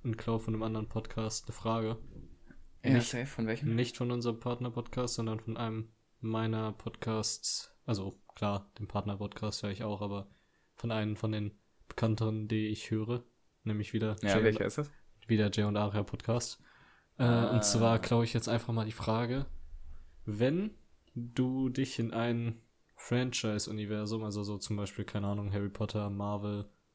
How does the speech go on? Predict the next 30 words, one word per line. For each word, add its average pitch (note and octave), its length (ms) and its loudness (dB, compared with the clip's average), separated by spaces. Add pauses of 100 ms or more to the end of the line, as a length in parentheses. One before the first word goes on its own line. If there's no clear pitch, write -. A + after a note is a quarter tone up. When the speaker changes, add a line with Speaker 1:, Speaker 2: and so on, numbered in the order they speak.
(260)
Speaker 2:
Wollte G2+ 200 2
Speaker 1:
oder G#2 80 6
Speaker 2:
grad G#2 80 2
sagen, G2+ 200 4
Speaker 1:
Herr A2 80 6
Speaker 2:
Harry G#2 100 6
Speaker 1:
der G#2 60 4
Speaker 2:
Potter. G#2+ 180 4
Speaker 1:
Ringe A2 220 4
oder G#2+ 200 4
sowas G#2+ 500 0
Speaker 2:
Harry F#2+ 140 0
Potter. G2+ 320 -4 (200)
Speaker 1:
reinbringen A2+ 680 4
könntest, A2+ 420 0
welches A2 320 -2
wäre G#2 300 -4
es? - 360 -10
Speaker 2:
Harry F#2+ 200 2
Potter. F#2 280 -4 (220)
Speaker 1:
Ja, A#2+ 100 2
okay, C#3+ 240 6
Speaker 2:
Hundert F#2+ 280 4
Speaker 1:
hab, G2 120 -6
Speaker 2:
Pro. B2 80 -4
Speaker 1:
hab E3 140 4
ich G3+ 160 0
auch E3+ 180 -2
gedacht, G#2+ 380 -2
aber C3 420 -2